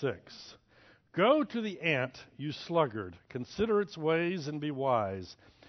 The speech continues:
It has no commander, no overseer or ruler,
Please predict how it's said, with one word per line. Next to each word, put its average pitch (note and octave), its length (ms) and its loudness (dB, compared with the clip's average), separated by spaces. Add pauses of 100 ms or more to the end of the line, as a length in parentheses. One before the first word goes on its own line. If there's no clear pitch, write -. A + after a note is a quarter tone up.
(120)
It C3+ 140 2
has F#3 260 4
no C#3+ 140 0
commander, G#3 540 0
no C#3 160 -2
overseer E3+ 680 -2
or C3+ 200 0
ruler, F#3 480 0